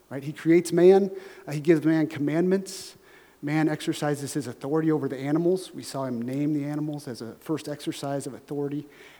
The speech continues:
And then God says, "Yeah, but man's not gonna be able to do this alone. He needs help." And so from man, he creates woman, right? And he joins them together. And creates marriage. He institutes marriage right there in the first couple chapters of the Bible.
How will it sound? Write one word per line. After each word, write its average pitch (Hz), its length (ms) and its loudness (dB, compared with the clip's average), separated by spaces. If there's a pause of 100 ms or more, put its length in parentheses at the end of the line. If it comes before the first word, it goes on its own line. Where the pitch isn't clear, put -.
And 147 100 0
then 214 140 6
God 175 240 6
says, 165 340 0 (640)
"Yeah, 160 100 0
but 151 400 -4
man's 185 240 6
not 185 160 6
gonna 175 140 2
be 170 80 6
able 156 180 4
to 131 80 -8
do 143 140 0
this 139 160 -4
alone. 117 400 -4 (180)
He - 180 -12
needs 117 180 -10
help." 139 300 -4
And 120 120 -12
so 127 280 -6 (220)
from 185 240 2
man, 143 280 0
he 147 100 -4
creates 147 580 -4 (160)
woman, 175 320 2 (240)
right? 143 240 -8 (420)
And 147 120 -4
he 135 80 -2
joins 156 360 2
them 160 200 4
together. 151 480 0 (1300)
And 147 120 -2
creates 147 300 -2
marriage. 143 540 -2 (240)
He 330 140 -2
institutes 175 460 -2
marriage 147 380 0
right 160 160 0
there 165 140 4
in 143 80 2
the 127 60 -4
first - 260 -6
couple 156 180 -6
chapters 147 400 -6
of 131 60 -12
the 123 80 -10
Bible. 110 300 -8